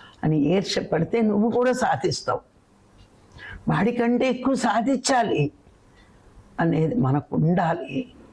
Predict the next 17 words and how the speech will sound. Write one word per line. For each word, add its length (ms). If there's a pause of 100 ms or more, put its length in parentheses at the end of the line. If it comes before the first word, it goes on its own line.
(160)
ఉన్నప్పుడు 480
మనము 420
సాధిస్తాం. 760 (800)
అంటే 300
ఈ 280
అరిషడ్ 600
వర్గాలు 640 (100)
పత్రికారు 520
పరిచయం 520
అయ్యాక 640 (220)
నాకు 400
అర్థమైంది, 640 (480)
సృష్టిలో 880 (540)
అన్నీ 580
ఉంటాయి, 600 (1040)
ఎలా 340
ఉపయోగించుకోవాలో 1400